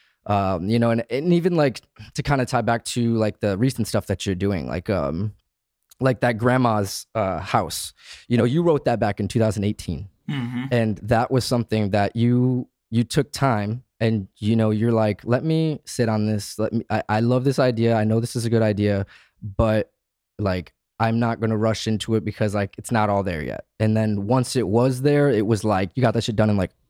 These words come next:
Speaker 1: a week, dude. It was like,
Speaker 2: Yeah.
Speaker 1: it was so fast. Uh, maybe even less, you know?
Speaker 2: Yeah.
Speaker 1: Uh, so it's like, when you take that time and you let it marinate, it's like that thing's been sitting in the bag for so long.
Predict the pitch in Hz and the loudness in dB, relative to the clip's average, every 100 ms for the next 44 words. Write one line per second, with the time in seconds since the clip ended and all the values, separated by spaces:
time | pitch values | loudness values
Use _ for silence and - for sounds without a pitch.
0 | _ 98 87 104 95 - 71 71 - - | _ -4 -2 -4 -4 -6 -8 -8 -10 0
1 | - 117 113 107 107 98 - _ 147 147 | 4 4 4 2 0 -10 -20 _ 2 2
2 | 135 170 147 - 135 78 - - - _ | 2 0 0 2 0 -2 -6 -12 -14 _
3 | - _ - 107 98 120 156 151 135 101 | -20 _ -2 2 4 2 2 2 0 -2
4 | 82 - - 120 123 127 - - 127 190 | -6 -12 -2 0 2 -2 -8 -8 0 2
5 | 226 113 95 78 85 - - - - 123 | 4 4 2 -4 -10 -16 -16 -12 -2 0
6 | 113 110 - 123 - 139 120 - 123 135 | 2 0 -2 -2 0 2 0 -2 -2 2
7 | 135 - 170 165 151 117 - 113 110 110 | 2 2 0 0 0 0 0 0 2 2
8 | 110 113 113 127 151 101 110 107 104 104 | 2 2 4 4 2 2 2 2 2 2
9 | 101 - _ _ - 120 - 139 113 - | 0 -2 _ _ -2 -2 2 2 2 0
10 | 135 - 147 135 123 143 120 135 117 120 | 0 0 0 0 0 0 2 0 2 2
11 | 139 135 - 120 - 127 113 113 147 131 | 2 0 -2 -2 2 2 4 4 4 2
12 | 120 | 2